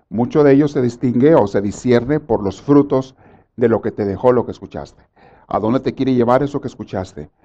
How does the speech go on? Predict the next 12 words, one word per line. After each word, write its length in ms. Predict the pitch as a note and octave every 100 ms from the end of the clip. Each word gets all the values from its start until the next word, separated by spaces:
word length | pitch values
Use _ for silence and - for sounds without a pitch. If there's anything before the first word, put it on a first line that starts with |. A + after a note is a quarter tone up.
| _ _ _
¿Te 100 | A#2
lleva 260 | A#2 B2 C3
a 40 |
una 200 | A#2+ B2+
vida 240 | B2 B2+ B2
de 80 |
amor? 400 | A#2 C3 G#3 A3 -
Ah, 320 | F3 A#3+ - - _ _ _
probablemente 600 | - A#2 A#2+ A#2 A#2+ A#2+ B2
viene 240 | G#2 G2+
de 80 | F#2+
Dios. 320 | F#2 E2 _